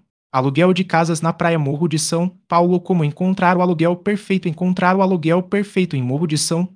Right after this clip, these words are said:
Paulo pode ser tão fácil quanto fazer um castelo de areia ou tão difícil quanto desmanchá-lo, dependendo da sua sorte.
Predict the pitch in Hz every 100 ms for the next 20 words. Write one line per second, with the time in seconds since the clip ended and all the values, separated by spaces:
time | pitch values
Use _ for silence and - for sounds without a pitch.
0 | - 170 156 160 196 196 190 - 190 196
1 | 175 - 185 185 185 180 165 160 156 202
2 | 175 170 160 170 - 165 151 139 160 143
3 | 117 113 160 156 175 180 180 170 156 190
4 | - 165 165 156 175 185 - 151 117 107
5 | - _ - 127 151 139 147 156 143 -
6 | 190 175 156 131 107 - -